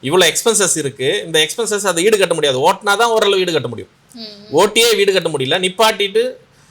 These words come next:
Speaker 1: இது பாத்தீங்கன்னா, நெ-, நிறைய பேர் வண்டியை வந்து, இது மாதிரி பெரிய கண்டெய்னர் வண்டியை வந்து வேர் ஹவுஸா யூஸ் பண்றாங்க. ரொம்ப ஸ்மார்ட்டா திங்க் பண்ணி அவங்க வேர் ஹவுஸ்ல ஸ்பேஸ் இல்லைன்னா, இந்த வண்டிங்களுக்கு ஆயிரம் ரூபாய் தான் தரோம், ஆயிரத்தி இரநூறு ரூபாய் தானே தரோம்.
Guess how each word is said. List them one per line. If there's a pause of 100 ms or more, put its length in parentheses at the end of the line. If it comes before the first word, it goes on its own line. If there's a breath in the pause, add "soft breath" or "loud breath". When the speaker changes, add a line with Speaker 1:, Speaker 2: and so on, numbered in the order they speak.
(120 soft breath)
Speaker 1:
இது
பாத்தீங்கன்னா,
நெ-,
நிறைய
பேர்
வண்டியை
வந்து,
இது
மாதிரி
பெரிய
கண்டெய்னர்
வண்டியை
வந்து (120)
வேர்
ஹவுஸா
யூஸ்
பண்றாங்க. (920)
ரொம்ப (120)
ஸ்மார்ட்டா
திங்க்
பண்ணி
அவங்க
வேர்
ஹவுஸ்ல
ஸ்பேஸ்
இல்லைன்னா, (240 soft breath)
இந்த
வண்டிங்களுக்கு
ஆயிரம்
ரூபாய்
தான்
தரோம்,
ஆயிரத்தி
இரநூறு
ரூபாய்
தானே
தரோம்.